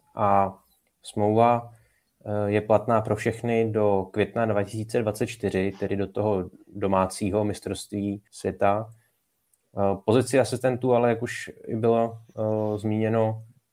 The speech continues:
někteří adepti odřekli. Roberte,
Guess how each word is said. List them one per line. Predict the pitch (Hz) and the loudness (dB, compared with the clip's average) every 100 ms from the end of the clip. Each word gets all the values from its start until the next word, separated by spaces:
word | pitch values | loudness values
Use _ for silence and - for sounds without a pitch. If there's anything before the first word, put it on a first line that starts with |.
| - | -8
někteří | 104 - 110 104 | -8 -4 0 2
adepti | 107 110 - 120 - | 2 0 0 0 0
odřekli. | 101 101 104 113 107 110 - _ _ _ _ _ _ _ _ - | 0 2 2 4 2 2 -6 _ _ _ _ _ _ _ _ 0
Roberte, | - 117 110 127 123 120 | 4 4 4 6 8 6